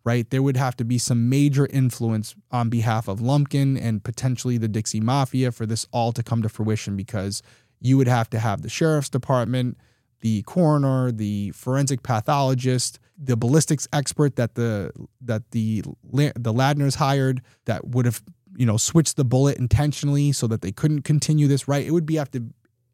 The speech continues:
be a large conspiracy, a multi-jurisdictional, multi-organizational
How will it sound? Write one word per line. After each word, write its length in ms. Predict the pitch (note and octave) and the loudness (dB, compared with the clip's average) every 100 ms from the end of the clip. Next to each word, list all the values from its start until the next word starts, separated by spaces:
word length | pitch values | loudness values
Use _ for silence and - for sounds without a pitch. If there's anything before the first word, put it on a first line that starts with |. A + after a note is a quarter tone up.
| C3+ B2+ | -18 -4
be 180 | C#3 C3+ | -2 0
a 60 | |
large 760 | A#2 B2+ D#3+ E3 E3 D3 - - _ _ _ _ _ | 0 2 4 4 2 -2 -8 -20 _ _ _ _ _
conspiracy, 1040 | - C#3 - - D#3 C#3+ A#2+ - A2 G2+ F2+ | 0 0 0 0 2 2 2 0 -2 -4 -6
a 80 | - | -6
multi-jurisdictional, 1400 | G#2+ C3 F3+ F3+ F3 D#3 C#3 D#3+ D#3 - D3+ C#3+ - C#3+ C3+ | -2 2 2 2 0 2 0 2 0 0 -4 -6 -2 0 2
multi-organizational 1700 | B2 D#3 E3+ E3 C#3+ D3+ C#3 C3+ B2 B2+ C3 - B2 A#2+ A#2 A#2 | 2 0 0 -2 -2 0 0 2 0 2 0 -2 -2 0 -2 -4